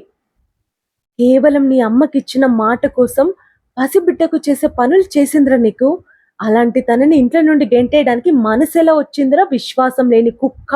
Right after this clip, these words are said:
బిగుసుకున్న దవడలతో ఆవేశంగా అన్న విష్ణు మాటలకి మిథున్కి రవ్వంతా కూడా కోపం రాలేదు.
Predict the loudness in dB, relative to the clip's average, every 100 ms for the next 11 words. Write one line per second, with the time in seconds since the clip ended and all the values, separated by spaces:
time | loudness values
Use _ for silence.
0 | -2 -4 _ _ _ _ _ -4 0 0
1 | 0 -2 0 2 2 2 2 0 0 -2
2 | -2 -4 -2 -2 -2 -2 -2 0 0 -2
3 | -6 -4 -2 -2 -2 -4 -4 -4 -4 -4
4 | _ _ _ -2 -2 0 0 0 0 0
5 | -2 -2 -2 -2 -2 -2 -2 0 0 0
6 | 0 0 0 -2 -2